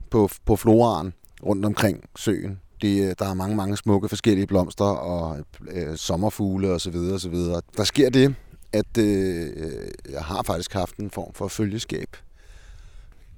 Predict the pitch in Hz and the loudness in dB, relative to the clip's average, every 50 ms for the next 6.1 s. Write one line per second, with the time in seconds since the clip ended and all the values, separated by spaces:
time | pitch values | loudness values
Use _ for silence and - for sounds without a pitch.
0 | - - - - 107 101 101 - - 101 - 120 101 - 101 - 85 82 90 101 | -20 -20 -6 -4 -2 -2 0 -2 -2 -2 -2 -2 -4 -2 -2 -2 -2 0 0 -2
1 | 110 110 - 101 101 87 90 92 90 92 92 85 76 92 87 85 110 135 - - | -2 -4 -4 -6 -4 -2 -2 -2 -2 -2 -4 -4 -4 -4 -4 -2 -4 -4 -2 -2
2 | 123 120 110 95 95 104 117 - _ - - - - _ - - - - - - | -2 -2 -2 0 0 -2 -2 -4 _ -18 -20 -20 -20 _ -20 -20 -20 -20 -20 -20
3 | - - - - - - - - - 165 147 - - - - - - - - - | -20 -20 -20 -20 -20 -20 -20 -20 -18 -14 -14 -12 -12 -14 -16 -16 -16 -16 -16 -16
4 | - - - 98 95 95 92 92 101 - - - 90 87 87 - - - - - | -12 -6 -4 -4 -2 -2 -2 -2 -2 -4 -4 -4 -4 -4 -4 -8 -16 -18 -8 -6
5 | 110 101 101 98 95 95 - 117 110 110 107 101 98 95 95 82 87 95 95 90 | -4 -2 0 -2 -2 -2 -2 -2 -2 0 0 0 0 0 -2 -2 -4 -4 -4 -2
6 | 92 95 | -4 -6